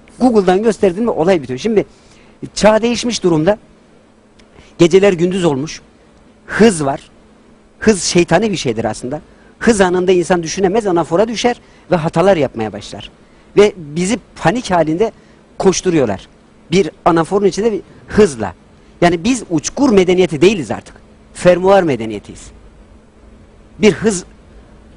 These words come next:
hız çağındayız. Hani, e, burada, e, kimse merak etmesin, argo bir şey kullanmayacağım. Yani, e, fermuar batının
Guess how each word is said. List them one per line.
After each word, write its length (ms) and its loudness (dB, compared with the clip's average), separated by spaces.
hız 300 2
çağındayız. 560 -4
Hani, 180 2
e, 500 2
burada, 460 2
e, 340 -8
kimse 240 -2
merak 260 2
etmesin, 300 -4
argo 280 0
bir 60 -10
şey 120 -2
kullanmayacağım. 580 -2
Yani, 200 0
e, 360 0
fermuar 720 0
batının 460 0